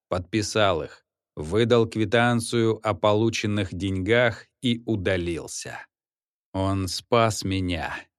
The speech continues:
пробормотал брат растроганно,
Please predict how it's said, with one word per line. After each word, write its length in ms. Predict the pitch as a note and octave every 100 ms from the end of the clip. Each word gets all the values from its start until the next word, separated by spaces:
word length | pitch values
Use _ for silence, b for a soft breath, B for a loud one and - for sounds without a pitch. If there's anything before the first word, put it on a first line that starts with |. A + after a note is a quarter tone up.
| _ _ -
пробормотал 800 | D#2+ E2 F#2 G2+ G2+ A2+ A2+ G#2+
брат 420 | F#2+ G#2+ A2 A2+
растроганно, 1040 | G2+ - - A2 A#2 A2+ A2 A2 G#2+ G2